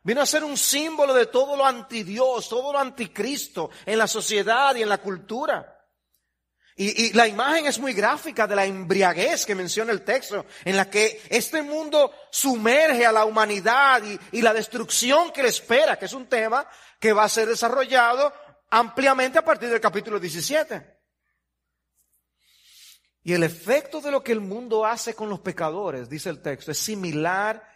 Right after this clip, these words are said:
a los efectos del alcohol. Desorientación, confusión, desvergüenza, ac-, actos de necedad,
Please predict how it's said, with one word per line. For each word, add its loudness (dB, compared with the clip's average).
a -4
los -6
efectos -8
del -6
alcohol. -12
Desorientación, -8
confusión, -12
desvergüenza, -10
ac-, -6
actos -8
de -8
necedad, -8